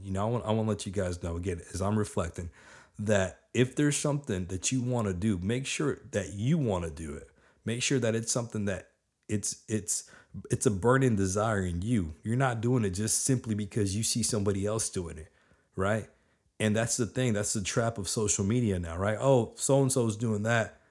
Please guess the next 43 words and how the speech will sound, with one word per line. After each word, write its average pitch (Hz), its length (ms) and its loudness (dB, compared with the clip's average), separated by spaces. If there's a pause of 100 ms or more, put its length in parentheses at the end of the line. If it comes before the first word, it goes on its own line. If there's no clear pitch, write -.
(120)
Maybe 120 300 0
I 113 60 0
should 101 200 -4
do 107 120 2
that 98 200 -2
too. 104 320 0 (440)
So-and-so 120 640 0
is 95 220 0
selling 110 440 2
real 120 220 6
estate. 104 460 2
Maybe 110 260 2
I 107 80 0
should 104 140 -4
sell 113 200 2
real 104 200 2
estate 98 320 -2
too. 107 280 0
So-and-so 117 680 2
is 98 320 -2
speaking. 127 560 0
Maybe 107 280 2
I 104 60 2
should 101 200 -4
be 104 100 -2
a 101 40 -4
speaker 104 380 -2
too. 101 280 -2
So-and-so 113 640 0
is 95 240 -8 (340)
doing 113 200 2
photography. 113 680 2
Maybe 107 320 2
I 107 60 0
should 101 200 -4
do 104 140 0
that 95 200 -2
too." 87 260 -2 (460)
It's 117 180 -2
gotta 170 300 0
be 123 160 0
your 107 300 6
dream. 85 400 -4